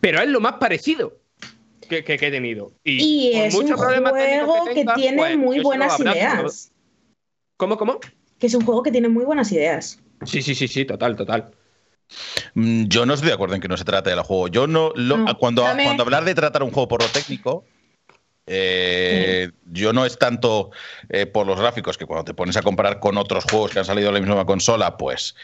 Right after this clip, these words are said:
Speaker 2: Hmm.
Speaker 3: es un poco la de a ver qué pasa, a, a ver esto que está pasando, vamos a hablar un momento de esto. Pero a mí me saca mucho, por
Speaker 2: Dame
Speaker 3: ejemplo,
Speaker 2: un,
Speaker 3: esta
Speaker 2: dame un
Speaker 3: situación.
Speaker 2: ejemplo de un juego, dame un ejemplo de un juego que esté bien y que se haya tratado de una puta mierda por lo, por lo técnico.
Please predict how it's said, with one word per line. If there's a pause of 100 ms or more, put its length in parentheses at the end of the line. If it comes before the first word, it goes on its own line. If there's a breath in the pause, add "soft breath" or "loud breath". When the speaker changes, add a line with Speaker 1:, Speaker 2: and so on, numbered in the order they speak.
(100)
Speaker 2:
Hmm.
Speaker 3:
es
un
poco
la
de
a
ver
qué
pasa,
a,
a
ver
esto
que
está
pasando,
vamos
a
hablar
un
momento
de
esto. (720 loud breath)
Pero
a
mí
me
saca
mucho, (180)
por
Speaker 2:
Dame
Speaker 3:
ejemplo,
Speaker 2:
un,
Speaker 3:
esta
Speaker 2:
dame
un
Speaker 3:
situación.
Speaker 2:
ejemplo
de
un
juego,
dame
un
ejemplo
de
un
juego
que
esté
bien
y
que
se
haya
tratado
de
una
puta
mierda
por
lo,
por
lo
técnico.